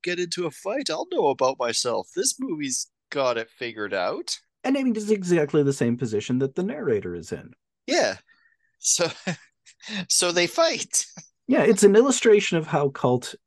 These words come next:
Speaker 2: thought works. And yeah, they have their fight. They fight. <laughs>
Speaker 1: They fight. <laughs>
Speaker 2: You know, they, they, <laughs> he, he beats himself up and he rolls around on the,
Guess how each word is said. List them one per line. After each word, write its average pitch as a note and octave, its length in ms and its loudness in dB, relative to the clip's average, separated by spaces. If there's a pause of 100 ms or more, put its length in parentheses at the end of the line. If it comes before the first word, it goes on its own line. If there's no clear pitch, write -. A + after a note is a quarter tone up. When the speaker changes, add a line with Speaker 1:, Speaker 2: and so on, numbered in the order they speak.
(140)
Speaker 2:
thought - 420 0
works. F#2 420 -4
And A2 100 4
yeah, B2+ 100 6
they C3+ 160 6
have F#3+ 360 2
their D3 480 4 (160)
fight. - 440 -10 (260)
They D3+ 500 4 (100)
fight. G2+ 360 -2
<laughs> - 80 -14
Speaker 1:
They E3+ 480 0
fight. A#2 560 -8 (720)
<laughs> C#3+ 1800 -6 (720)
Speaker 2:
You C3 100 -8
know, A2 100 -2 (160)
they, B2 240 -2 (160)
they, D3 440 -6 (160)
<laughs> - 200 -20
he, B2+ 340 2
he D#3 100 2
beats F3+ 240 4
himself D3 440 2
up G2 220 -2
and G2 100 -8
he F#2 320 -6
rolls A#2+ 340 4
around A2 320 4
on G#2 80 0
the, G#2 120 -6